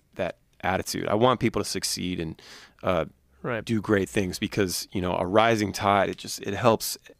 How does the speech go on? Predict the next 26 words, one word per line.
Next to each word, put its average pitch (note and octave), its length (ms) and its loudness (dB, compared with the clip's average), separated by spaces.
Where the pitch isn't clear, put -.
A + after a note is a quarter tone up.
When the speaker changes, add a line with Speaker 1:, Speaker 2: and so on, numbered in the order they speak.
Speaker 1:
everybody, - 560 -2
you F#2+ 80 -8
know? F2+ 200 -4
Speaker 2:
There's C3 180 2
room D3 180 4
for C#3 120 6
everyone B2 300 4
at A2 80 -8
the - 60 -12
top. G#2+ 340 -6
Speaker 1:
Yeah, A2+ 240 4
if G2+ 160 0
you're F3 140 4
creative C3+ 520 4
and A2 80 6
you're A2 120 4
doing A#2 240 4
something G#2 260 2
awesome, G2+ 360 2
people A2 200 -6
are - 20 -2
gonna G2+ 120 0
pay G2+ 160 -4
attention G2 380 -2
and, F#2+ 300 -2
and F#2+ 300 -6